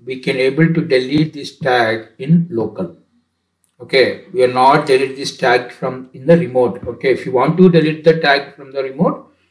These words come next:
you can go and delete from the G U I, G U I user interface. How to do, how to delete that? So just click on the tags here.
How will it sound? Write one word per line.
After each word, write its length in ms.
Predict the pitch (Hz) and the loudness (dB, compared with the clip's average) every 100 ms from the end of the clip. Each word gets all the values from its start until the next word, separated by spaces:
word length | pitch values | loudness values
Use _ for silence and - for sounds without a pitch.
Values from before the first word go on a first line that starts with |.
| _ | _
you 140 | - 123 | -20 -8
can 240 | - 127 | -6 -4
go 240 | 120 139 147 | 0 2 4
and 180 | 160 | 2
delete 360 | 135 127 135 - | 0 0 0 -4
from 200 | - 123 | -14 -4
the 320 | 175 269 - - 117 | 0 0 -4 -14 -12
G 160 | 127 131 135 | -8 -2 2
U 100 | 139 | 2
I, 180 | - | 0
G 140 | - 151 | -8 -14
U 240 | 127 143 | -6 0
I 60 | 151 | 2
user 500 | 160 156 123 123 131 | 2 -2 -4 -2 -2
interface. 640 | 117 101 95 98 98 - | -2 -8 -10 -12 -12 -8
How 160 | - 131 | -2 0
to 140 | 139 | 0
do, 160 | 147 139 | -2 -2
how 160 | 139 135 | -2 -2
to 60 | |
delete 320 | 143 131 135 | 0 0 0
that? 340 | 135 131 127 - _ _ _ _ | -2 -2 -4 -12 _ _ _ _
So 580 | - 135 120 104 - - _ - _ - | -4 0 2 0 -6 -12 _ -20 _ -6
just 220 | 143 - | -6 -4
click 220 | 135 - | -4 -2
on 160 | 143 143 | 0 0
the 80 | |
tags 400 | 123 120 127 135 | -2 0 0 -2
here. 340 | - 170 165 | -4 -4 -4